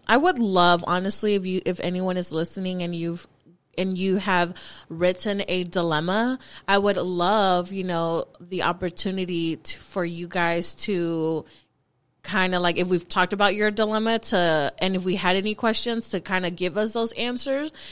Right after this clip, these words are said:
and maybe we can follow up with it on season two, kinda, like,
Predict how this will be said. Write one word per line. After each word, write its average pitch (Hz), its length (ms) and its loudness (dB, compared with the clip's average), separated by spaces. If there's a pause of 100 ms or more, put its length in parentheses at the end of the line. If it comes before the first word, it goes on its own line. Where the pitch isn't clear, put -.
(140)
and 202 120 0
maybe 190 300 2
we 190 160 -2
can 185 380 -2
follow 180 400 0
up 190 200 4
with 240 200 -2
it 185 240 2
on 180 320 -4
season 185 500 -6
two, 170 460 0
kinda, 180 200 -2
like, 160 280 -2